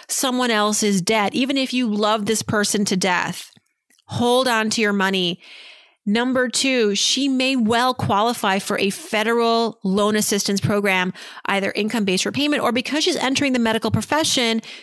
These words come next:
maybe it is some sort of, uh, forgiveness program like the P S L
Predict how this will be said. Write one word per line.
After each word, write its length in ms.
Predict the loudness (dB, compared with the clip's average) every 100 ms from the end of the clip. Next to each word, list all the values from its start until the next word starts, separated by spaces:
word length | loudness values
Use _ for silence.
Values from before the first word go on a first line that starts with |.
| -6
maybe 500 | 0 2 2 0 0
it 300 | 0 0 2
is 280 | 2 2 0
some 280 | -4 -2 0
sort 340 | 0 0 0 2
of, 240 | 2 0 -4 -20 -14 -6
uh, 160 | -6 -4
forgiveness 560 | -2 0 0 0 0
program 420 | 0 0 2 0
like 200 | 0 -2
the 80 | -4
P 360 | -2 0 0 -2 -2
S 260 | -2 -2 -2
L 260 | 0 0